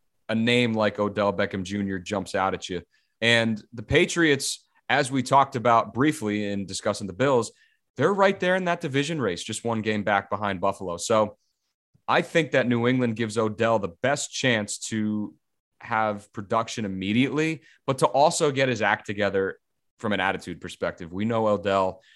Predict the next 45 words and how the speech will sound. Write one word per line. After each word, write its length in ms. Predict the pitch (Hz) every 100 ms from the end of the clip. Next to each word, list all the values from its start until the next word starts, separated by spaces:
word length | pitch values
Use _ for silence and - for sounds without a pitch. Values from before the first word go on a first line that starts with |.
| _ -
We 240 | 85 110
know 220 | 120 113
how 160 | 104 104
vocal 380 | 92 101 101 95
he 220 | 95 92
is. 220 | 95 87
We 220 | 80 104
know 480 | 117 107 107 101 90 _ _ _ _ _ _ -
that 120 | 92
he 160 | 95 131
knows 360 | 123 113 101
his 180 | 107 90
worth 480 | 87 104 78 - - _ _
as 320 | 92 95 90 87
the 160 | 90 110
focal 400 | - 123 113 107
point 280 | - 110 101
of 60 |
the 120 | 95 95
offense. 420 | 98 - 73 73
He 140 | 107
wants 320 | 117 110 101
to 60 | -
be 160 | 104 101
that 200 | 98 98
number 220 | 98 92
one 180 | 92 87
option. 480 | 92 87 95 90 - _ _ -
New 200 | 104 110
England 240 | 113 107
gives 260 | 104 104 -
him 80 | 101
the 80 | 92
best 260 | 98 92
chance 360 | - 95 87 -
to 140 | 92
fill 380 | - - 101 87
that. 260 | 80 65 - _ _ _ _ _ _
Second 420 | - 151 143 147
destination 680 | 139 135 - 131 127 123 127
I 100 | 113
give 200 | 110 107
to 100 | -
Green 340 | 98 110 104 90
Bay, 520 | 82 110 143 190 156